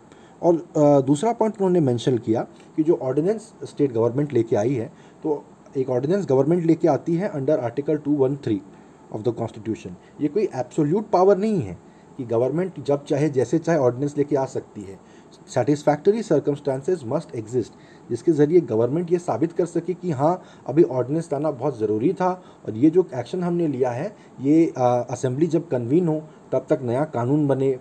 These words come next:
पूरी process के through गुजरे, तो उतना time नहीं है, इसलिए अभी urgency में हमें ये ordinance लाना पड़ा, ऐसा उन्हें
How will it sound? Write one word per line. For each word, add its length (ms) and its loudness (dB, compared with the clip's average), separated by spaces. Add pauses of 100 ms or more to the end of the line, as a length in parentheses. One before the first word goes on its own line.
पूरी 140 0
process 540 -4 (300)
के 80 -2
through 220 -2
गुजरे, 340 4 (360)
तो 200 0
उतना 200 -4
time 240 2
नहीं 260 -2
है, 140 -16 (300)
इसलिए 240 2
अभी 480 2
urgency 420 -2
में 120 -2
हमें 220 -2
ये 80 0
ordinance 420 -4
लाना 180 -2
पड़ा, 220 0
ऐसा 320 -2
उन्हें 320 -4